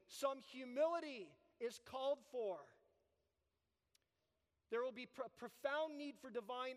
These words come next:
assistance. There will need, there's a need for mercy and grace. And men and women, I'm here to tell you, we have a different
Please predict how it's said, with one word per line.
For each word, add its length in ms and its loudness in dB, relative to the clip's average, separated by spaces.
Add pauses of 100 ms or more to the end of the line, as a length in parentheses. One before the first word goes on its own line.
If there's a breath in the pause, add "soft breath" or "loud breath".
assistance. 680 -6
There 120 0
will 160 -2
need, 200 -10 (200)
there's 180 -2
a 60 -4
need 240 -8
for 140 -4
mercy 600 -4
and 140 -4
grace. 520 -2 (440 loud breath)
And 140 -2
men 160 0
and 80 -4
women, 200 -2
I'm 140 2
here 180 -4
to 60 -6
tell 220 0
you, 160 -8
we 160 -8
have 300 0 (100)
a 100 2 (120)
different 360 -4